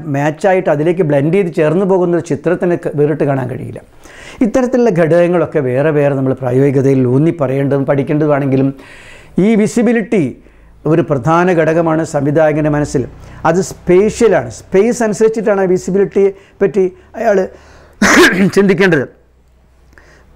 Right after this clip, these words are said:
<coughs> നോക്കിക്കോളൂ, ആ വിസിബിലിറ്റിയുടെ ഒരു ശാസ്ത്രമുണ്ട്, സമഗ്ര സ-, science, physics ഒക്കെ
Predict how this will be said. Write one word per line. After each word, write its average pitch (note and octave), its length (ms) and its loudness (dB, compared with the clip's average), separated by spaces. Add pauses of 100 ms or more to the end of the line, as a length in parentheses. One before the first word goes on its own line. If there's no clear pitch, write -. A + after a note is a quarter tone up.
(140)
<coughs> D3 600 -2
നോക്കിക്കോളൂ, F3+ 480 0 (300)
ആ D#3+ 60 2
വിസിബിലിറ്റിയുടെ F3 640 0
ഒരു F3 120 -2
ശാസ്ത്രമുണ്ട്, E3+ 440 0 (100)
സമഗ്ര F#3 340 -2
സ-, F#3 260 -4 (140)
science, F#3+ 480 2 (160)
physics G3 420 -2
ഒക്കെ G3 320 -2